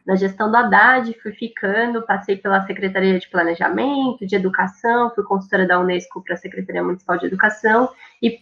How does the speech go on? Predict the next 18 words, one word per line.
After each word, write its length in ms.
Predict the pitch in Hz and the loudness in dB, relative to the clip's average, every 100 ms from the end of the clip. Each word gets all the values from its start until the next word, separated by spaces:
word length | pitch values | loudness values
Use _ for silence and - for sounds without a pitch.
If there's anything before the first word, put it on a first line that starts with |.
| - | 2
por 140 | 240 | 4
último, 480 | 233 240 254 233 233 | 4 4 4 6 6
nesses 360 | 208 208 208 | 4 2 -2
últimos 320 | 208 208 202 202 | -2 -2 0 4
dois, 400 | 196 190 - 180 | 4 4 -2 0
dois 240 | 190 202 | 2 4
anos, 260 | 185 202 202 | 4 4 2
na, 180 | 202 - | 0 0
na 280 | 202 202 208 | 4 6 6
Procuradoria-Geral 840 | 208 208 208 196 190 196 196 196 | 4 -2 2 2 4 4 4 4
do 100 | 190 | 4
Município. 680 | 190 220 262 - 185 - 190 - _ _ _ _ _ - | 2 2 -2 -6 -16 -14 -16 -18 _ _ _ _ _ 2
E 80 | 247 | 6
é 40 | |
engraçado, 680 | 269 285 294 - 381 320 214 | 8 6 4 4 4 4 2
porque 200 | - - | -4 -4
você 380 | 220 233 247 226 | -4 -2 -2 0
vai 500 | 214 220 247 247 196 | 0 2 4 2 -4